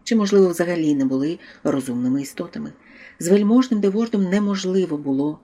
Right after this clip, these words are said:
дискутувати, принаймні в класичному розумінні. Дискусія від дискутера означає дебатувати, аргументувати і переконувати за допомогою доказів. А з Вільямовим, а з Вільямовим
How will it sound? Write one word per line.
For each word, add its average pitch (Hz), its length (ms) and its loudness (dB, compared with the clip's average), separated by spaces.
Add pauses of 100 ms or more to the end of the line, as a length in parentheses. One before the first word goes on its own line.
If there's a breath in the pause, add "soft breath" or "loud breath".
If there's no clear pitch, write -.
дискутувати, - 760 -10 (360 loud breath)
принаймні 156 540 -2
в 147 100 -10
класичному 151 600 -6
розумінні. 135 580 -8 (680)
Дискусія 170 600 -4
від 147 200 -2 (240 loud breath)
дискутера 156 680 -6 (420 soft breath)
означає 175 400 -2
дебатувати, 190 760 -2 (280 loud breath)
аргументувати 180 1000 -4
і 185 40 -8
переконувати 196 760 -4
за 175 120 -4
допомогою 165 640 -8
доказів. 151 480 -8 (440 loud breath)
А 143 180 -4
з 131 120 -10
Вільямовим, 151 840 -4 (680)
а 131 140 -6
з 131 100 -8
Вільямовим 196 840 -2